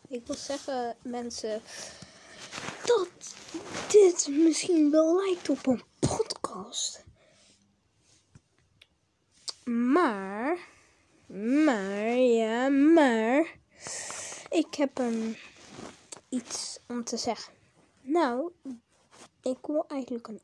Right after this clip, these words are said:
oproep doen, want, eh, dit is geen podcast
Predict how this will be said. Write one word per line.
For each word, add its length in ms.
oproep 540
doen, 340
want, 480
eh, 320
dit 340
is 420
geen 400
podcast 600